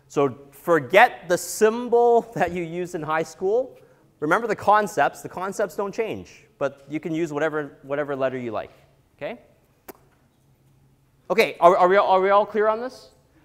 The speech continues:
So basically what this means is this force that you have inside of this integral,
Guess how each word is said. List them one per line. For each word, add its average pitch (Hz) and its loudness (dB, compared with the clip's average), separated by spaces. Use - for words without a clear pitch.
So 202 -2
basically 302 -2
what 262 2
this 240 2
means 226 -2
is 156 0
this 220 -2
force 170 -4
that 160 0
you 156 -2
have 185 4
inside 190 -2
of 160 -4
this 151 -8
integral, 190 -6